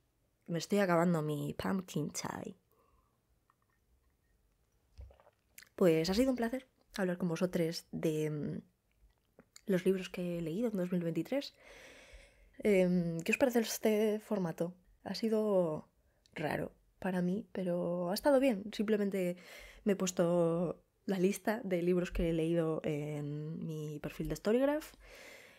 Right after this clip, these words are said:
y he ido improvisando. Ha sido interesante. Espero que lo hayáis disfrutado, que hayáis sacado alguna recomendación, quizás, de algo que os pueda interesar. Y nos vemos,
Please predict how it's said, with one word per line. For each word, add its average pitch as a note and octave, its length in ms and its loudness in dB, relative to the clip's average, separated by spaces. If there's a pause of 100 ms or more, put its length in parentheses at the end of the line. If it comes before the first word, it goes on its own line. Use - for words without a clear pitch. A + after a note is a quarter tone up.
(200)
y D#3+ 680 -2
he F3 80 0
ido D3+ 300 -2
improvisando. D3 680 -2 (540)
Ha F#3+ 80 4
sido G#3+ 160 6
interesante. D#3+ 600 0
Espero D#3 300 -6
que D#3 80 -2
lo D3 80 -2
hayáis D#3 200 -4
disfrutado, G3 480 2
que - 80 -6
hayáis D3+ 140 -4
sacado D#3 260 -2
alguna D3 440 -6
recomendación, D#3 720 0
quizás, - 420 -4 (460)
de F3+ 80 -4
algo D#3 160 -6
que D#3 80 -8
os - 60 -12
pueda D3+ 160 -6
interesar. D#3 520 -6 (580)
Y D#3+ 1040 -2 (720)
nos E3 140 -2
vemos, F#3 880 0